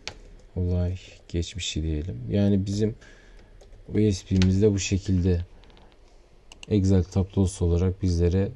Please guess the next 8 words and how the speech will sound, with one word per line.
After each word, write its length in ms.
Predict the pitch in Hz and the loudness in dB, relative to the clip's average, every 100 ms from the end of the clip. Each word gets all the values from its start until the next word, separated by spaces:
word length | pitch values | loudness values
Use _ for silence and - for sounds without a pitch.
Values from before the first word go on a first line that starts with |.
| - | -6
dokümanı 480 | 92 90 92 90 90 | -4 -2 0 2 4
verecek. 420 | 87 80 78 92 - - - - - - - - | 4 2 -2 -6 -10 -20 -20 -20 -20 -20 -20 -14
Ardından 600 | 104 101 98 104 104 101 104 - - - - - - - - _ - - | -4 0 2 2 2 2 -2 -12 -20 -20 -20 -20 -20 -20 -20 _ -20 -6
adresime 680 | 101 95 95 - 95 87 87 | -6 -2 -4 -2 0 0 2
L 240 | 92 90 | 2 2
B 100 | 92 | 2
on 240 | 95 98 | 2 2
diyorum. 360 | 95 92 92 95 | 2 2 0 -4